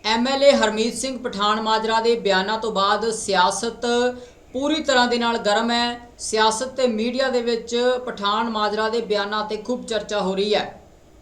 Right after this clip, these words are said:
ਉਹਨਾਂ ਦੇ ਬਿਆਨਾਂ ਨੇ ਪੰਜਾਬ ਦੀ ਸਿਆਸਤ ਦੇ ਵਿੱਚ ਤੜਥੱਲੀ ਮਚਾ ਦਿੱਤੀ ਹੈ। ਆਪਣੇ ਬਿਆਨ ਦੇ ਵਿੱਚ ਪਠਾਨ ਮਾਜਰਾ ਨੇ ਸਿੱਧੇ ਤੌਰ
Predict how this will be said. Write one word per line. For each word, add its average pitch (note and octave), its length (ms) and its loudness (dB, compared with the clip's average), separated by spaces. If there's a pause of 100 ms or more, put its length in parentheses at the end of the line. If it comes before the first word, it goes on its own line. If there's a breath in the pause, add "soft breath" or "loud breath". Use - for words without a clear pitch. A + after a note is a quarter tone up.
(840)
ਉਹਨਾਂ G#3+ 220 -2
ਦੇ B3 160 8
ਬਿਆਨਾਂ G#3 420 4
ਨੇ B3+ 160 2
ਪੰਜਾਬ G#3 480 2
ਦੀ G3 140 -4
ਸਿਆਸਤ G#3 480 -2
ਦੇ A#3 140 -2
ਵਿੱਚ A3 280 2 (160)
ਤੜਥੱਲੀ A3+ 520 -2
ਮਚਾ G3+ 300 0
ਦਿੱਤੀ G3+ 360 -2
ਹੈ। F#3 100 2 (720 loud breath)
ਆਪਣੇ C#4+ 320 0
ਬਿਆਨ A#3+ 320 4
ਦੇ C4+ 80 2
ਵਿੱਚ C4+ 200 -2
ਪਠਾਨ G#3+ 420 -2
ਮਾਜਰਾ A#3 340 0
ਨੇ A#3+ 140 0
ਸਿੱਧੇ C4 360 2
ਤੌਰ A3+ 300 2